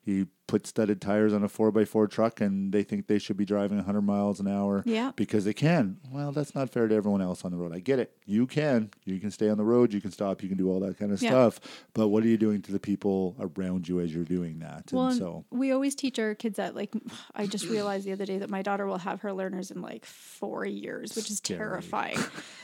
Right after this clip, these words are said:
Speaker 2: But, I mean, my husband was a, a track instructor
Speaker 1: Yeah.
Speaker 2: when he was younger. Um, uh, he's a
Speaker 1: What,
Speaker 2: phenom-
Speaker 1: what's a track instructor?
Speaker 2: Uh, so teaching people how to drive sports
Speaker 1: Oh,
Speaker 2: cars. Uh,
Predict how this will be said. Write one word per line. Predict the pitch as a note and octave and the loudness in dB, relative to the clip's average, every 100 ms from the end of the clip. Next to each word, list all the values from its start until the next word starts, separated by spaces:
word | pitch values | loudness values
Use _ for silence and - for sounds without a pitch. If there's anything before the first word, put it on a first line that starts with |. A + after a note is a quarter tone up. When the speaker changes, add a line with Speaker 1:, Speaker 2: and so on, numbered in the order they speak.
| - | -2
Speaker 2:
But, | - A#3 A3+ - | 2 4 2 -4
I | A#3 | 2
mean, | A3+ | 6
my | A#3 B3+ | 6 4
husband | B3+ A3+ A3+ A3+ | 2 0 2 2
was | G#3 G3+ G3 | 2 0 -2
a, | G3+ G3 G3+ G#3+ - | -2 0 -2 -6 -8
a | G3+ | -8
track | - G3 F#3+ | -2 -4 -2
instructor | G#3+ - A3+ - E4+ - _ | -4 -2 -4 -4 -8 -8 _
Speaker 1:
Yeah. | A3 | -2
Speaker 2:
when | A3+ G#3+ | 0 0
he | G#3 | 0
was | A3 G3+ | 0 -2
younger. | G3 G#3+ C#4 C#4 _ | -2 -2 -4 -6 _
Um, | - G#3 G3 F#3+ G3 _ _ - | -6 -4 -4 -6 -8 _ _ -16
uh, | - - - C2 - | -16 -16 -20 -20 -10
he's | C4+ - D4 C#4 | -8 0 2 4
a | |
Speaker 1:
What, | A#3 | 4
Speaker 2:
phenom- | A3 | 4
Speaker 1:
what's | G3+ C3+ | 2 0
a | |
track | - B2+ - | 0 0 0
instructor? | G2+ - F#2+ - - | -4 -4 -8 -6 2
Speaker 2:
Uh, | G#3+ G#3 | 2 4
so | A#3+ G#3 - - | 2 0 -4 -2
teaching | B3 G3 | -2 0
people | G#3 G3+ | -2 -2
how | G3+ | -2
to | |
drive | G3+ F#3+ - | -2 -4 -4
sports | G3+ F#3+ | -2 2
Speaker 1:
Oh, | B2+ | 4
Speaker 2:
cars. | G3 | 4
Uh, | F#3+ | 2